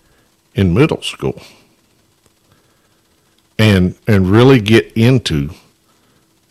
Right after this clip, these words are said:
um, civics in the part of civil government and everything. And so when we see somebody like this on T V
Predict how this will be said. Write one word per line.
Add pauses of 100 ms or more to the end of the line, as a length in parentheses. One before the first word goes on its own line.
(300)
um, (440)
civics (720)
in
the
part
of
civil
government (120)
and
everything. (720)
And (440)
so
when
we
see
somebody
like
this
on
T
V